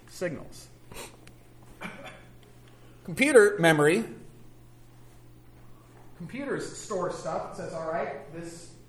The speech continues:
this file goes here, that file goes there, that file goes here, this file goes there." And to recall where, you know, what is in file number one, you go, "Oh, let's just look at memory location one,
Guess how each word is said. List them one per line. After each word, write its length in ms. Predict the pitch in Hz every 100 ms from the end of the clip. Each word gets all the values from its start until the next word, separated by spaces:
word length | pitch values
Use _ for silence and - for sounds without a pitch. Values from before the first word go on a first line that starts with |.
| -
this 240 | 160 -
file 300 | 175 170 165
goes 260 | 165 151 -
here, 380 | 165 175 208 -
that 260 | - - -
file 280 | - 160
goes 200 | 156 147
there, 360 | 151 156 - -
that 240 | 143 151 -
file 340 | 156 170 170
goes 140 | 151 180
here, 380 | 170 170 208 180
this 140 | 147 147
file 400 | 170 156 151 156
goes 160 | 151
there." 380 | 156 165 185 - -
And 140 | 147 - - -
to 60 | 175
recall 600 | 165 - 180 180 185 -
where, 500 | 165 175 180 175 - -
you 60 | 160
know, 60 |
what 220 | 147 170
is 160 | 180 -
in 140 | 156
file 480 | 143 170 175 170 170
number 200 | 170 170
one, 340 | 147 185 202 -
you 60 |
go, 280 | - 208 -
"Oh, 80 | 175
let's 160 | 175 -
just 200 | 180 175
look 140 | 170
at 120 | 170
memory 340 | 143 165 160 170 - - - -
location 540 | 165 170 175 165 156 151
one, 400 | 170 202 240